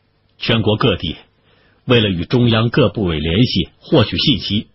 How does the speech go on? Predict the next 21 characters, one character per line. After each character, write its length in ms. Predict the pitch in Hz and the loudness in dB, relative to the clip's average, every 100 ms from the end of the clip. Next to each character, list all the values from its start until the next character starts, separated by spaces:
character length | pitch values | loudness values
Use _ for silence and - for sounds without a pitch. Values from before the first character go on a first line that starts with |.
| _ | _
观 180 | - 139 | -2 0
察 120 | 107 | 0
动 200 | 113 202 | 0 0
向， 260 | 104 80 - _ _ _ _ _ _ | 0 -4 -10 _ _ _ _ _ _
自 180 | - 117 | -2 0
然 180 | 92 113 | 2 0
少 220 | - 73 | -2 -4
不 100 | 117 | -2
了 140 | 98 | -2
驻 120 | - 107 | -2 -2
京 180 | 135 | 0
办。 200 | 139 165 - _ _ _ _ _ _ _ _ - | 0 -2 -6 _ _ _ _ _ _ _ _ -4
况 220 | 117 85 | -4 -4
且 240 | 82 - _ _ _ _ _ | -6 -12 _ _ _ _ _
有 180 | 113 95 | -2 0
些 120 | 113 | 0
领 180 | 95 104 | 0 0
导 140 | 87 | -2
进 160 | 76 104 | 0 -2
京 180 | 107 104 | 0 -2
后 300 | 95 82 | -2 -4